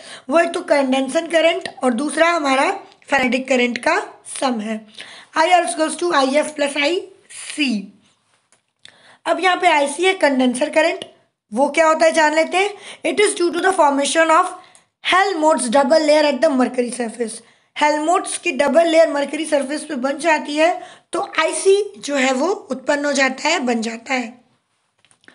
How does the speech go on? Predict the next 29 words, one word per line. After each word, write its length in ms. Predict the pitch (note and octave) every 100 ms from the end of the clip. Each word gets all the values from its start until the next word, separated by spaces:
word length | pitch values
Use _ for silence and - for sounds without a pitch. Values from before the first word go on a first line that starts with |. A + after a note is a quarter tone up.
| _ _ _ -
आइए 280 | D#4+ D#4 G4+
Faradic 520 | G4 C#4+ C#4+ F4+ F4
करंट 300 | F4+ F#4+ F#4
क्या 160 | F4+ F4+
है? 300 | F4+ G#4 G#4 - -
It 160 | C#4+ E4+
is 160 | G4 -
due 120 | E4+
to 80 | F4+
the 120 | G4+ -
traces 340 | D4 D4 F4+
of 140 | F4+ F4
impurities। 640 | D4 C4+ C4 A#3+ B3 A#3 - _ _ _ _ _ _ _ _ _ _ _
जो 180 | G#3+ D#4+
भी 120 | E4+ F#4
इम्प्योरिटीज 760 | F4+ D#4 D4+ D4+ D#4+ E4+ -
प्रेजेंट 460 | C#4+ C#4 D4+ E4 -
हैं, 140 | D#4+
उनके 300 | D#4+ C#4+ C4+
ट्रेसेस 840 | E4+ - D4 D#4+ G4 G4+ G4 - -
जो 180 | A3 D4+
है 240 | D4 D4+
Faradic 400 | D4 C4+ C4 D4
करंट 300 | D4 C#4 C4+
के 120 | C4
रूप 200 | C4+ B3+ B3+
में 80 | C#4
हमें 220 | B3+ B3
पता 300 | B3+ C4+